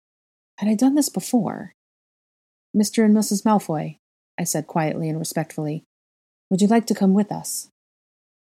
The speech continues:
Both of them started. Lucius' lips parted. Narcissa glanced up at him,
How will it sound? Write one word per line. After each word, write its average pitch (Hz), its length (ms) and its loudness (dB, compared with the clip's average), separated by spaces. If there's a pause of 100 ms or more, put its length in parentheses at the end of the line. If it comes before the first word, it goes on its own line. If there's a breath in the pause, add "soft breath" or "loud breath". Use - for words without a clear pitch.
(120)
Both 202 180 4
of 160 60 0
them 147 160 -2
started. 165 640 -2 (140)
Lucius' 185 360 2
lips 180 260 0
parted. 165 460 -2 (400)
Narcissa 180 340 0
glanced 156 360 0
up - 140 2
at 151 80 -6
him, 147 260 -6